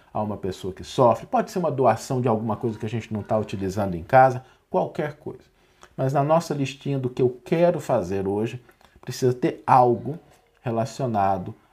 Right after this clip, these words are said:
ao auxílio ao semelhante. E tem uma outra coisa.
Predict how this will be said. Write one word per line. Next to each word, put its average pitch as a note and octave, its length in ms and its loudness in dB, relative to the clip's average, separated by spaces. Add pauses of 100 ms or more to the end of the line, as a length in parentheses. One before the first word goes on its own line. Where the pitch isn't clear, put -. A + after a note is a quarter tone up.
(100)
ao A2 180 2
auxílio G#2 480 -2
ao G2+ 80 -4
semelhante. G2 720 -12 (600)
E G3 340 0 (120)
tem F3+ 240 2
uma F#3 240 -2
outra A#3 440 2
coisa. - 400 -8